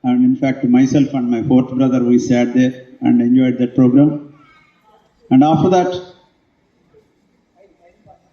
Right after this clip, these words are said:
I made my entry into Yuva Bharati, which is a pioneer Telugu literary organization.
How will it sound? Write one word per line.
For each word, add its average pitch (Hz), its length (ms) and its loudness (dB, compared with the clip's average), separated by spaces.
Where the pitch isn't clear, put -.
I 135 140 0
made 180 320 2
my 190 80 -6
entry 156 400 2
into 151 140 2
Yuva 139 360 2
Bharati, 131 360 -2
which 123 180 -6
is - 420 -2
a - 100 -4
pioneer 156 600 2
Telugu 160 260 2
literary 147 380 0
organization. 117 760 -6